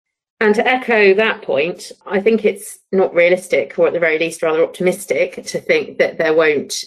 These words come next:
be disputes or at least potential disputes in any substantial project. Uh, providing I T services, and particularly those with a business transformation element, is challenging for both parties. Customers often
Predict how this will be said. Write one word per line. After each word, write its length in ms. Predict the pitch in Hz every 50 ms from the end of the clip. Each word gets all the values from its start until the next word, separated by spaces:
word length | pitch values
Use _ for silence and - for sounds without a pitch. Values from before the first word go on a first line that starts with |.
| _ _ -
be 260 | 165 160 156 151 139
disputes 580 | 147 139 - - - 175 151 - - - -
or 160 | 170 151 147 151
at 160 | - - -
least 500 | 160 151 156 156 - - - - - -
potential 500 | 170 - - 220 226 208 190 - 151 139
disputes 520 | - - - - 139 139 139 139 - -
in 80 | 160 165
any 160 | 175 175 151
substantial 800 | - - - - - 123 - - - - 143 113 - 107 - - _ -
project. 540 | - 101 - - 73 - - - - - - _ _ _ _ _ _ _ _ _ _ _ -
Uh, 80 | - -
providing 680 | - - 180 - 180 180 170 - 151 147 139 131 131 - _ _ -
I 180 | 160 160 147 143
T 340 | - - 165 156 151 147
services, 640 | - - 156 151 151 143 147 - - 143 135 139 139
and 340 | 147 143 139 143 - - -
particularly 460 | - - - 156 - - - 151 147
those 320 | 156 151 151 151 139 160
with 200 | 160 170 170 156
a 60 | 147
business 320 | 135 139 135 131 151 147 -
transformation 640 | - 151 151 131 - - 151 151 143 135 139 151 151
element, 440 | 143 143 113 92 - 151 - -
is 200 | - 156 147 143
challenging 500 | - - 156 151 147 151 151 151 139 143
for 100 | - 139
both 280 | - 165 190 185 - -
parties. 480 | - - - - - - 190 196 - _ _ _ _ _ _ _ -
Customers 360 | 208 214 208 - 185 160 -
often 420 | - - - - - 156 160 -